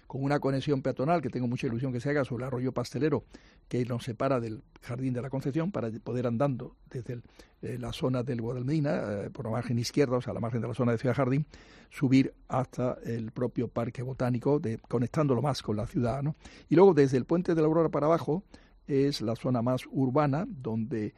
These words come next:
hay una zona ya desde el año noventa y dos que está con un suelo, eh, de hormigón, etcétera, que es muy difícil de cambiar eso. Lo que estamos es tratando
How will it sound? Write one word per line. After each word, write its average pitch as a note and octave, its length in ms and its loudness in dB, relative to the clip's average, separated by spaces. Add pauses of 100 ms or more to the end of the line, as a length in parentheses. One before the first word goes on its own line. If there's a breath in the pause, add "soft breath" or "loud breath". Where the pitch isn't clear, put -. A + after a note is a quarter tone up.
(240 soft breath)
hay B2+ 200 -4
una A2+ 220 0
zona B2 300 0
ya B2+ 280 0
desde A#2 220 -6
el A#2+ 80 -8
año A#2+ 240 -2
noventa A#2 320 -4
y - 20 -4
dos D#3+ 300 4
que A#2 220 -4 (340 soft breath)
está A2+ 440 -2
con A2+ 220 -4
un A2+ 100 -4
suelo, A2+ 600 -2
eh, C#3 480 -6 (100)
de B2 160 -8
hormigón, C3+ 380 -2
etcétera, D#3 340 0 (320 soft breath)
que A#2+ 100 -2
es C3+ 80 0
muy D3+ 100 4
difícil A#2+ 280 0
de A2+ 80 -4
cambiar A2+ 260 -2
eso. D3 160 0
Lo A#2+ 100 0
que A2 80 -6
estamos B2+ 300 -2
es C#3+ 160 -2
tratando A#2+ 560 -2